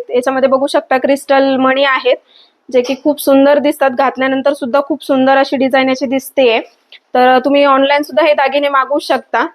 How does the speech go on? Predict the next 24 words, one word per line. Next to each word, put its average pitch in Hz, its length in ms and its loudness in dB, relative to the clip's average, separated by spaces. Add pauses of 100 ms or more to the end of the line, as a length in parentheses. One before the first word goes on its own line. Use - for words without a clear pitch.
डिस्क्रिप्शन 285 520 -2
मध्ये 302 200 2
दिलेल्या 285 320 2
नंबरवरती 262 640 0
WhatsApp 269 420 0
मेसेज 285 300 -2
करून 240 280 2 (380)
हे 269 40 4
दागिने 269 400 2
तुम्हाला 262 300 -2
आम्ही 247 240 -2 (200)
फो-, 240 240 0
फोटो 277 200 2
पाठवू. 262 340 0
त्याच्यानंतर 269 460 -2
तुम्ही 269 180 -2
डिझा-, 269 380 0
डिझाईन 269 340 0
सिलेक्ट 269 320 -2
करून 277 280 2
हे 277 60 2
दागिने 254 320 0
घेऊ 277 200 2
शकता. 269 460 -2